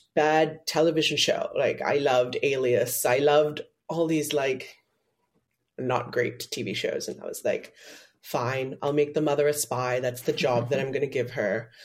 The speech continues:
Speaker 1: And I can take this out later. Like, this is just for me to have some fun and to, like,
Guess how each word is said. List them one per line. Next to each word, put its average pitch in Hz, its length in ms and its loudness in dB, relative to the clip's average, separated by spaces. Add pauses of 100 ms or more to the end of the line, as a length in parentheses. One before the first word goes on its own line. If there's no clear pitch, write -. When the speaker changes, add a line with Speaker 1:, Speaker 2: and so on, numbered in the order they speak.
(240)
Speaker 1:
And 151 160 4
I 170 100 6
can 202 160 0
take 190 320 0
this - 180 0
out 147 280 0
later. 139 400 0
Like, 135 200 -4
this 151 180 -4
is 156 120 -8
just 143 300 0
for 160 120 0
me 147 200 -2
to 151 100 0
have 139 240 0
some 147 280 -4
fun 131 400 -2
and 131 200 -8
to, 131 120 -6
like, 117 360 -2